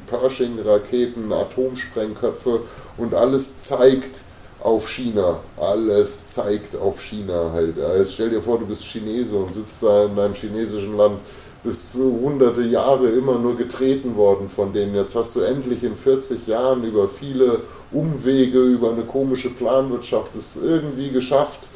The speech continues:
am Welthandel teilzunehmen, warst halt leider besser als alle anderen und bist jetzt der Beste. Und da sagt die Welt auf einmal, "Nee, das kann doch nicht sein, Alter.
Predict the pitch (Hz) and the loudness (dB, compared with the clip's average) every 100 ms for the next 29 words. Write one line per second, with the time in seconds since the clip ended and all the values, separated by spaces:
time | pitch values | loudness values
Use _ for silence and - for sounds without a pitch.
0 | - 92 117 127 135 185 160 147 127 117 | -8 -2 0 6 8 8 6 4 4 0
1 | 113 117 110 - 113 110 120 135 131 135 | 4 4 4 2 0 2 0 2 4 6
2 | 135 147 139 139 139 131 117 165 - 135 | 4 4 2 6 6 6 4 2 4 4
3 | 107 - 107 110 101 123 131 131 131 131 | 4 2 2 2 2 4 4 4 0 0
4 | - 127 123 - 131 117 104 - 101 - | 4 4 4 2 2 4 2 2 0 -4
5 | - - 135 139 135 131 139 139 139 135 | -12 2 6 8 10 10 10 6 4 0
6 | 127 127 127 127 123 120 117 104 90 - | 4 6 6 6 6 4 4 2 -2 -2
7 | - 90 85 82 101 101 82 67 69 76 | -4 -4 -4 0 2 2 0 -6 -8 -10